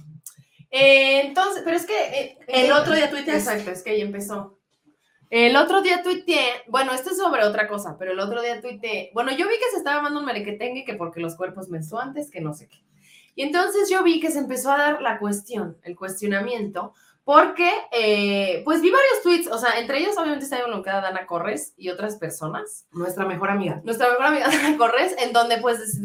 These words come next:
Speaker 1: ya sabes, gente que decía, "Yo soy mujer y no", este, o sea, casi, casi como, "Menstruamos porque somos mujeres", así, o sea, no hay de otra.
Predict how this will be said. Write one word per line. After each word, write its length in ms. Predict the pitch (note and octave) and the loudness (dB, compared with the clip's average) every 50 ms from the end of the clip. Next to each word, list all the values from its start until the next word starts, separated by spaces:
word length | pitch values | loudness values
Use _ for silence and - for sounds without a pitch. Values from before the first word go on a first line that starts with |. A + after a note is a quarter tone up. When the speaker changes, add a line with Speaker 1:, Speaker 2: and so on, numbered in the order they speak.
| G#3 G#3 | -6 -4
Speaker 1:
ya 120 | G#3 B3+ D4+ | -2 -2 2
sabes, 320 | D4+ F4 D#4 A3+ G#3 G#3 | 4 4 4 4 0 -2
gente 260 | - C4+ D#4 G4+ G#4+ | -2 -4 -4 -4 -4
que 100 | G#4+ F#4+ | -4 -4
decía, 360 | C#4 A#3 G#3+ A#3+ A3+ G#3 G3+ G3+ | -2 -4 -4 -4 -2 -2 0 0
"Yo 140 | A3 B3+ | 0 0
soy 180 | D4+ D4+ D#4+ D#4 | 0 0 0 2
mujer 460 | D4+ D4+ D4 D4+ C#4+ B3+ B3+ B3+ B3+ | 2 2 2 0 0 0 0 0 -2
y 140 | C4 A#3+ A3 | -4 -6 -6
no", 240 | A3+ A3+ A3 - - | -4 -2 -2 -2 -2
este, 540 | G3 G3+ G3+ - F#3+ F#3 F3 E3 D#3+ D#3 - | -4 -6 -6 -6 -6 -6 -4 -4 -6 -6 -6
o 80 | F#3 G3+ | -6 -6
sea, 100 | B3 C4 | -4 -2
casi, 240 | E4+ F#4+ G4+ B4 A#4+ | -2 -2 -2 -2 -4
casi 260 | G#4+ G4+ G4+ G4+ G#4 | -4 -4 -4 -4 -6
como, 500 | F4+ D4+ B3 A3 G3 F3 D3+ D#3 - _ _ _ _ _ _ _ | -6 -4 -4 -2 -2 -2 -4 -6 -10 _ _ _ _ _ _ _
"Menstruamos 520 | G#3 A#3 A#3+ A#3 A#3 C#4 C#4 D4 F#4+ G4+ | -4 -2 -2 0 4 6 6 6 6 2
porque 300 | - F#4 D4+ A#3 - G#3 | 2 0 0 0 -2 -2
somos 320 | G#3 G#3+ G#3 A#3+ B3 B3 A#3+ | -2 -2 -2 -2 -2 -2 -4
mujeres", 580 | G3+ G3 - F#3 D#3+ D3 - - - - - _ | -6 -4 -2 -2 -2 -2 -4 -6 -12 -18 -18 _
así, 300 | - D3+ D3 D3+ C#3+ C#3+ - | -14 -14 -12 -12 -14 -16 -18
o 60 | C3+ - | -18 -14
sea, 120 | D#3 D3+ | -12 -8
no 100 | D#3 F3 | -6 -4
hay 120 | G3+ G#3 | -2 -2
de 80 | G#3 F#3+ | -2 -2
otra. 200 | D#3+ B2 - - | -2 -4 -6 -10